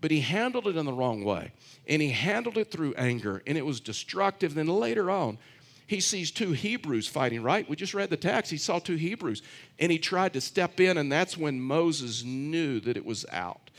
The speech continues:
And as a result of that, Pharaoh was hunting him down and trying to kill him, and, and Moses fled for his life. And the scripture says that he went, he found a well, well in Midian 'cause he thought he was safe there, and he sat down by the well.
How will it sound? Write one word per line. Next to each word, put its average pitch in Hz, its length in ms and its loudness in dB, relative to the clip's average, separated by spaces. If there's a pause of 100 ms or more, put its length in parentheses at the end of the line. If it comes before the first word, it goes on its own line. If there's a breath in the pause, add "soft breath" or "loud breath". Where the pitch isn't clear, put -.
(300 loud breath)
And 170 140 4
as 160 120 2
a 156 40 -6
result 151 640 2
of 131 140 0
that, 107 260 -2 (140)
Pharaoh 175 500 4
was 117 180 -2
hunting 165 300 0
him 127 120 -8
down 143 260 4
and 127 100 -4
trying 135 300 0
to 113 40 -4
kill 143 300 0
him, 139 180 0
and, 110 100 -4 (320 loud breath)
and 123 220 0
Moses 143 640 0
fled 143 580 0
for 113 200 -4
his 104 180 -2
life. 120 460 2
And 113 140 -8
the 104 60 -8
scripture - 380 -4
says 127 320 -2
that 113 100 -2
he 98 60 -4
went, 151 320 0
he - 80 -10
found 165 340 2
a 151 40 0
well, 139 440 2
well 147 320 4
in 113 240 -4
Midian 120 420 0
'cause 123 180 -10
he 120 60 -8
thought 147 200 2
he 143 60 0
was 117 160 -6
safe 139 320 0
there, 107 240 -4 (600 loud breath)
and 131 140 2
he 120 80 -2
sat 214 360 0
down 180 240 2
by 156 180 0
the 139 120 -2
well. 95 420 -6